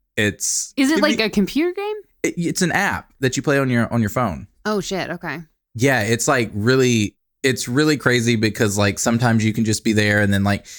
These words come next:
Speaker 1: you can be doing your task or whatever, and then all of a sudden, like, someone just comes up,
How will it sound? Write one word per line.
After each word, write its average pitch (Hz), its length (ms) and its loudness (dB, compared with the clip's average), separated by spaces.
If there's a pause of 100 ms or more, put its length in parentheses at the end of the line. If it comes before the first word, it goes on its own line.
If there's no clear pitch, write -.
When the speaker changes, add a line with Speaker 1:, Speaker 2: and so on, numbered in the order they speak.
(120)
Speaker 1:
you 113 80 -2
can 113 60 4
be 110 60 2
doing 104 280 2
your 104 100 2
task 98 400 0
or 101 60 -2
whatever, 98 340 0
and 95 100 2
then 95 80 2
all 92 160 2
of 90 60 -2
a 90 60 -2
sudden, 95 320 0
like, 90 160 -4
someone 90 300 -2
just 87 180 -8
comes 92 260 -2
up, 87 280 -4